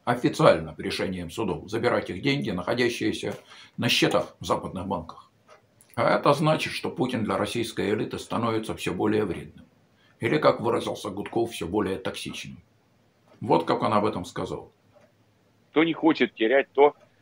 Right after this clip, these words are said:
Speaker 2: ради чего он там терпел все эти там годы. Они хотят, чтобы их семьи, дети, да они сами жили в шоколаде. Ну, че там Сечин покупает себе, э, своей жене, там, э, я не знаю, по-моему, развелся, не развелся, не знаю,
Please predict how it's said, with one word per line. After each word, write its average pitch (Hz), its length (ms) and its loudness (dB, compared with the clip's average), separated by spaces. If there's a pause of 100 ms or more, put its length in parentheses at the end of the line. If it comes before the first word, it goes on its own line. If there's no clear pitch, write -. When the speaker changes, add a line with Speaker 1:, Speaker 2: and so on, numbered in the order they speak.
Speaker 2:
ради 104 280 6
чего 123 220 6
он 117 120 4
там 95 180 4
терпел 123 480 4
все 104 180 -2
эти 101 160 -6
там 85 460 -2
годы. 87 400 8 (720)
Они 113 180 8
хотят, 131 380 6
чтобы 107 260 -4
их - 120 -14
семьи, 135 500 -4 (240)
дети, 98 380 -4
да 98 160 2
они 104 260 -2
сами 131 320 0 (220)
жили 110 300 0
в - 60 -10
шоколаде. 95 520 0
Ну, 80 80 -12
че 131 160 4
там 76 180 0 (320)
Сечин 87 380 0
покупает 98 520 4
себе, 82 320 -2 (280)
э, 82 140 -2
своей 95 260 4
жене, 98 280 2
там, 80 260 -4
э, 71 520 0 (120)
я - 360 -6
не 80 60 0
знаю, 73 120 -4
по-моему, 85 260 8
развелся, 85 420 8
не 76 80 -4
развелся, 82 400 4
не 87 80 0
знаю, 78 260 0